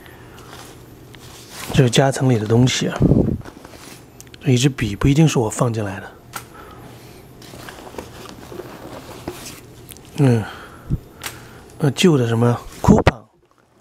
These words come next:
那很旧的话就不是我放进去的，有人 criminal tricker 放进去的。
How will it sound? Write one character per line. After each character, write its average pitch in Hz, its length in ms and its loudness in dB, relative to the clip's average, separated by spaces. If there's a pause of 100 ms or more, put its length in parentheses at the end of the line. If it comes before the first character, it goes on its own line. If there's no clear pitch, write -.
(460)
那 147 100 -8
很 117 220 -8
旧 208 220 2
的 151 80 -2
话 127 160 -2
就 113 100 -6
不 - 140 4
是 - 120 -4
我 110 120 -10
放 107 240 -14
进 120 160 -18
去 - 160 -16
的， - 80 -20 (340)
有 110 220 -12
人 113 180 -10 (580)
criminal 160 360 2
tricker - 380 0
放 113 200 -10
进 104 160 -14
去 - 140 -12
的。 - 100 -12